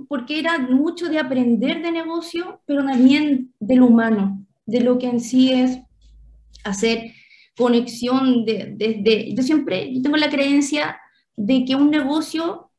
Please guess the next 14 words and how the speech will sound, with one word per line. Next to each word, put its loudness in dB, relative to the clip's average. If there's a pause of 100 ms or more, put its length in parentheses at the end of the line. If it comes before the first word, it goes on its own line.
(120)
se -4
puede -2
cre-, -4
crear, 2 (200)
¿no -6
es -6
cierto? -4 (120)
Digitalizar, 0 (240)
pero 4
si -2
uno 2
no 2
está -2
convencida 0